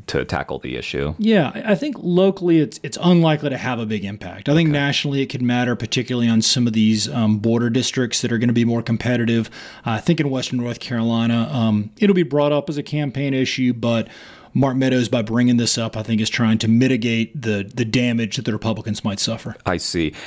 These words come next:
Speaker 1: Has anything changed in Western North Carolina as far as congressional races? We,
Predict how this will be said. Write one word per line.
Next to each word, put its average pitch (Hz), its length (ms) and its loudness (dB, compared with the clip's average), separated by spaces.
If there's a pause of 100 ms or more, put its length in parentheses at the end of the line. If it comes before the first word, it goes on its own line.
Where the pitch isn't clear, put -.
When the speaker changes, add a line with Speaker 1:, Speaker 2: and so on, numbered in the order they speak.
(140)
Speaker 1:
Has 123 240 0
anything 160 380 -2
changed 92 640 0
in 85 140 2
Western 85 340 0
North 82 200 -2
Carolina 82 340 0
as 76 140 -2
far 76 240 0
as 73 120 -4
congressional 82 600 -2
races? 82 400 -2
We, 80 180 0